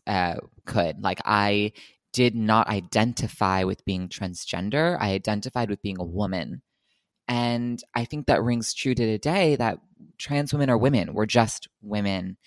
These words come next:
And although we put our labels as trans activist, trans writer, trans model, at the end of the day, I'm an activist.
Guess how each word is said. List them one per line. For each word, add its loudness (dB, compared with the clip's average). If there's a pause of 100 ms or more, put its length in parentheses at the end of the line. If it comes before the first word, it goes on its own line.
(320)
And 0
although 4
we 2
put 2
our -2
labels -2
as -4
trans 0
activist, -4
trans -4
writer, 2
trans -10
model, 2
at -2
the -6
end -2
of -4
the -2
day, -2
I'm -6
an -8
activist. -8